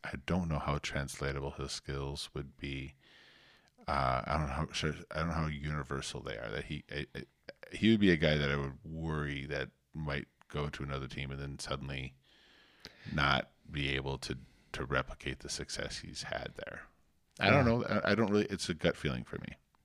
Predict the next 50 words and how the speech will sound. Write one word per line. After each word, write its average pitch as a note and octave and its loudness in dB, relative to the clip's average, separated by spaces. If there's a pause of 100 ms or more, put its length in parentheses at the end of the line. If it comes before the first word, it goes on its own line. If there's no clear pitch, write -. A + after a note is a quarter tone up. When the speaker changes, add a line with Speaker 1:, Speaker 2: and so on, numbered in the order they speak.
(200)
Speaker 1:
Could A#2+ 0
be A#2 8
wrong. D2+ 6 (1080)
Speaker 2:
Yeah. F#2 2 (340)
I, A#2 10
I A#2+ 8
get, G#2+ 2
first, - 6
I A2 8
kinda A2+ 10
have A2 10
that G2 10
gut G2+ 6
feeling F#2+ 4
too, - 2
but F2 6
I, F2 6 (540)
I F#2 0
don't F2+ 2
know E2 4
why. D#2+ 4 (200)
I G2 2
mean, F2 4 (100)
I G#2 6
guess F2+ 4
that's F#2 6
why F2+ 8
it's E2 2
a F#2 0
gut E2+ 0
feeling. D#2+ 0 (320)
Speaker 1:
Yeah. D#2 2 (220)
Speaker 2:
All B2+ 12
right, A2+ 12
on C3+ 12
to - 10
the A#2+ 8
running C#3 8
back A#2 10
one. A#2+ 8
I G#2+ 8
predicted A2 4
it F#2+ 8
would F2+ 6
s-, - 2
be F#2+ 6
a F2+ 6
C A#2+ 6
M G2 6
C A2+ 6